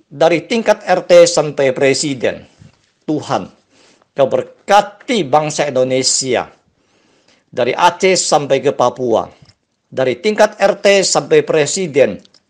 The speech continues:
dan seluruh jajarannya, dijauhkan dari berbagai mara bahaya, dan dijauhkan daripada setiap rancangan orang jahat,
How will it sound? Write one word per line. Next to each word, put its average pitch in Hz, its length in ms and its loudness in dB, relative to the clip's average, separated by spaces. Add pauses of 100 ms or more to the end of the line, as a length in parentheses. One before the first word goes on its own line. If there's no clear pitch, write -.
(160)
dan 139 160 0
seluruh 196 640 2
jajarannya, 123 720 2 (480)
dijauhkan 127 640 0
dari 127 480 -2
berbagai 131 480 0
mara 139 320 4
bahaya, 160 640 4 (560)
dan 139 80 -8
dijauhkan 151 560 -2
daripada 165 640 2
setiap 135 480 -2
rancangan 147 560 -4
orang 117 320 -4
jahat, 104 380 -8